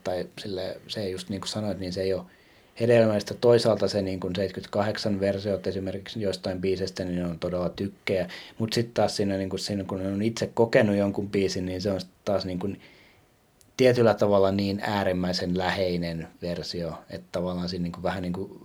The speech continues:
repii omaa sieluaan samalla, jos sitä rupeaa niinku hirveästi tylyttämään ja näin edelleen. Et nyt kun tuli mieleen, niin tota, näitä versioita, mitä katselen säännöllisesti, taas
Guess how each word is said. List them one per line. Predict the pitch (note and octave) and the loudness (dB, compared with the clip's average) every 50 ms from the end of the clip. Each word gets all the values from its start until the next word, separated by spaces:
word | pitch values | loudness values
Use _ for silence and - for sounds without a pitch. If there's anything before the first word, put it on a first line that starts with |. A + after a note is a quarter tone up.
| G#2+ | -8
repii | G2+ F#2 G2 G2+ - - G2 F#2+ | -6 -4 -6 -6 -4 -4 -2 -2
omaa | F#2 F#2+ G2+ G2+ F#2 F2 | 0 0 0 0 -2 -2
sieluaan | - - A#2+ A#2+ A#2+ A#2+ A2 G#2 G2 G2 G2 F#2 F#2 F2+ | -2 0 4 4 6 6 6 4 2 2 0 0 0 -2
samalla, | F#2+ F#2 F2+ F2+ F2+ F2+ F2 F2 | -2 -2 -2 -2 -2 -2 -4 -4
jos | F2 E2+ E2 - | -4 -6 -6 -8
sitä | - F2+ - F#2 F2 | -10 -8 -6 -4 -4
rupeaa | E2+ D#2+ - - F#2 F2+ | -4 -6 -6 -6 -4 -4
niinku | F2 F2 E2+ F2 F2 | -2 -4 -6 -8 -8
hirveästi | - G2+ G2 F#2 F2 F2 - F2 - - | -8 -6 -4 -4 -4 -6 -8 -10 -8 -6
tylyttämään | G2 F#2 F2+ F2+ F2 - - - F2+ E2+ E2+ F2 F2 | -4 -4 -2 -4 -4 -6 -8 -10 -10 -8 -8 -8 -8
ja | F2+ | -6
näin | F2 F2 F2 F2 F2 F2 | -6 -6 -6 -8 -10 -10
edelleen. | F2 E2+ E2 F2+ F2 - | -12 -12 -12 -14 -14 -14
Et | A2 - - - - - - - - - - - - - | -16 -16 -18 -20 -20 -20 -20 -20 -20 -20 -20 -20 -12 -6
nyt | - B2+ B2 | -6 -4 -2
kun | - B2+ | -4 -2
tuli | - B2+ A#2+ A#2 | 0 0 2 2
mieleen, | A#2 B2 B2+ B2+ A#2+ A#2 A2 G#2 G#2 | 4 4 6 6 6 6 6 4 2
niin | G2+ G2 G2 G2+ - - - - - - - - - - | 0 0 -2 -4 -8 -16 -20 -20 -20 -20 -20 -20 -12 -6
tota, | - G2 F#2 - - G2 F#2+ F#2+ | -6 -6 -4 -2 -2 -2 0 0
näitä | F#2+ F#2 F#2 F2+ - - - - _ - - - - - - _ - - - - | -2 -4 -6 -6 -10 -14 -20 -20 _ -20 -20 -20 -20 -20 -20 _ -20 -20 -8 0
versioita, | - A#2 A#2 A2 A2+ G#2+ G2 F#2 F#2 | 2 2 2 2 0 -2 -2 0 -2
mitä | F2+ F#2 F#2 F#2+ - - - _ _ _ - - - - _ | -2 -2 -2 -4 -4 -6 -10 _ _ _ -20 -20 -20 -12 _
katselen | - A2 G#2 - - - A2 F#2 F2+ F2 E2+ E2 - - | 0 0 0 0 -2 -4 -4 -2 -2 -2 -2 -4 -8 -14
säännöllisesti, | - - G#2 F#2 F2+ F2+ F2+ F2 E2+ - - - - - - F#2+ - - _ _ | -8 -6 -6 -6 -4 -4 -6 -6 -6 -8 -10 -16 -18 -16 -16 -16 -16 -16 _ _
taas | - F#2+ F2+ - | -8 -8 -8 -8